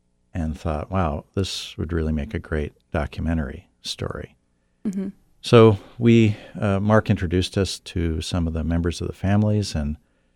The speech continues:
Speaker 1: um, and then we just kind of tried to raise money for the project and get going on it. But we struggled with that, uh, couldn't find any way to fund it. And then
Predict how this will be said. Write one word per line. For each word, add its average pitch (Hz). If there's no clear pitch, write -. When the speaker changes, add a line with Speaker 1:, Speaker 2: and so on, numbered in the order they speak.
Speaker 1:
um, 76
and 95
then 117
we 135
just 131
kind 101
of 92
tried 95
to 85
raise 87
money 85
for 80
the 78
project 78
and 80
get 76
going 76
on 69
it. -
But 117
we 113
struggled 143
with 87
that, 92
uh, 80
couldn't 127
find 101
any 87
way 85
to 82
fund 80
it. 71
And 80
then 104